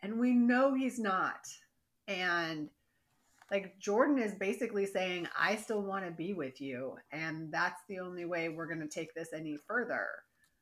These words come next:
And then we s-, have this scene at G H with Portia and Jordan. Oh my God. So Kathy and I couldn't watch Thursday and Friday together. It was so sad.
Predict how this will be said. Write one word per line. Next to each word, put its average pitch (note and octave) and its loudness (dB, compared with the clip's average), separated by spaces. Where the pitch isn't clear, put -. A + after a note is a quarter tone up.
And A3+ 4
then B3+ 6
we B3+ 0
s-, C4+ -6
have C4+ 6
this B3+ 0
scene A3 0
at A3+ 2
G A#3+ 2
H A#3 -2
with A3 -4
Portia A#3 -2
and G3+ -6
Jordan. G#3 -6
Oh F3+ -10
my D#3+ -6
God. A#2 -6
So F3 -4
Kathy G3+ -4
and G#3 -6
I G3 -6
couldn't G3 -8
watch - -10
Thursday F3 -8
and E3+ -14
Friday E3+ -10
together. B3+ -8
It G#3 -2
was B3+ -2
so F#3+ -4
sad. - -6